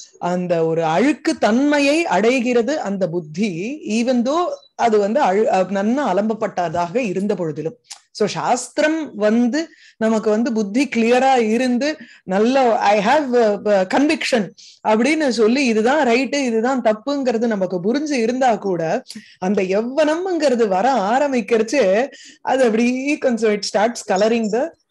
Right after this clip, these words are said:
mind. இங்க வந்து அ-, அழுக்காக்கப்பட்டுடுறதுங்கிறார்.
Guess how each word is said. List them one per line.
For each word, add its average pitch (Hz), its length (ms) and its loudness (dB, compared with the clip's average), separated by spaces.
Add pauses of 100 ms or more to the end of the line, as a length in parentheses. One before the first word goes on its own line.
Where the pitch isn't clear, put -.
(160)
mind. 185 380 -2 (140)
இங்க 247 280 2
வந்து 285 360 2
அ-, - 240 0
அழுக்காக்கப்பட்டுடுறதுங்கிறார். 202 1800 -2